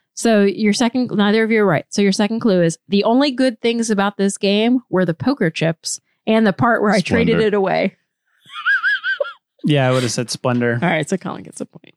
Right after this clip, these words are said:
Speaker 1: But you
Speaker 3: What
Speaker 1: could
Speaker 3: the
Speaker 1: still get a point because you would have guessed it after
Speaker 2: He
Speaker 1: that.
Speaker 2: was nodding as I said it.
Speaker 1: Yeah.
Speaker 2: So
Speaker 3: Yeah.
Speaker 2: I know he was.
Speaker 1: Yeah, so
Speaker 2: Yeah.
Speaker 1: you would have gotten it with
Speaker 3: I
Speaker 1: the
Speaker 3: thought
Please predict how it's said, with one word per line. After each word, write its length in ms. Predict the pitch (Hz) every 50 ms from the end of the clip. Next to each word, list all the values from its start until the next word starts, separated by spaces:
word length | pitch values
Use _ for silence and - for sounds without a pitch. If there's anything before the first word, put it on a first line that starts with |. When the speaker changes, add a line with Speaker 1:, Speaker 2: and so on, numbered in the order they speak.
| _ _ -
Speaker 1:
But 140 | 277 330 285
you 80 | 320
Speaker 3:
What 80 | - 349
Speaker 1:
could 80 | 285
Speaker 3:
the 40 | - -
Speaker 1:
still 160 | 440 466 349
get 120 | 311 339
a 40 | 349 -
point 220 | - 453 453 302
because 380 | - 262 247 285 262 262 226 247
you 120 | 269 285
would 120 | 277 277 262
have 80 | 220
guessed 260 | - 262 269 - -
it 100 | 240 208
after 240 | 202 208 202 - -
Speaker 2:
He 60 | 151
Speaker 1:
that. 80 | 175 170
Speaker 2:
was 80 | 147 131
nodding 380 | 143 139 127 123 117 113 110
as 180 | 107 107 104 101
I 120 | 104 92
said 260 | 85 - 101 90 82
it. 160 | 80 80 76 -
Speaker 1:
Yeah. 200 | - 190 165 156
Speaker 2:
So 40 | 151 139
Speaker 3:
Yeah. 100 | - 98
Speaker 2:
I 80 | 98
know 160 | 107 104 101
he 160 | 90 87 98 90
was. 260 | 85 85 80 - -
Speaker 1:
Yeah, 160 | 220 190 147
so 120 | - -
Speaker 2:
Yeah. 60 | - 262
Speaker 1:
you 120 | 277 277
would 100 | 262 247
have 80 | 220 220
gotten 260 | 208 190 190 175 190
it 120 | 180 - 180
with 80 | 175
Speaker 3:
I 120 | 185 214 214
Speaker 1:
the 20 |
Speaker 3:
thought 80 | -